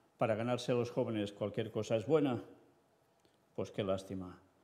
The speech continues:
Lo que hay que hacerse es ganarse a los jóvenes con el mensaje de verdad que los haga despertar y prepararse para la venida de Cristo y ayudar a dar el mensaje a los demás. Todo lo demás, tontería.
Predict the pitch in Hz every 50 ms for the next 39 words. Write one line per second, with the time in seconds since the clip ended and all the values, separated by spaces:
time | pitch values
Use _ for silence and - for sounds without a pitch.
0 | _ _ _ 110 101 95 110 107 107 - 104 104 - 107 98 - 120 104 98 98
1 | 98 95 95 101 101 98 95 - - - 101 98 95 95 98 98 - - 120 107
2 | 101 95 95 95 95 - - 104 98 95 95 92 90 87 - - 107 101 - -
3 | 107 113 107 107 107 104 101 98 92 92 - - 95 90 87 85 101 95 92 107
4 | 104 110 107 - - - 110 104 - 104 95 90 87 85 - - - - - -
5 | - _ _ _ _ _ - 117 - - 98 92 - 90 87 87 - - 110 101
6 | - 117 98 90 87 87 90 92 98 101 101 104 101 - 113 101 98 - - 101
7 | 110 117 104 98 95 95 90 85 98 92 92 92 101 - - 117 104 95 95 90
8 | 92 95 87 - - 92 85 - - 107 113 117 104 - 95 95 131 139 123 -
9 | - - - - - - _ _ _ _ _ _ _ - 127 127 143 143 131 110
10 | 101 90 95 131 196 208 - - - - - - _ _ _ _ _ _ _ -
11 | 95 85 82 - 82 80 78 80 85 80 85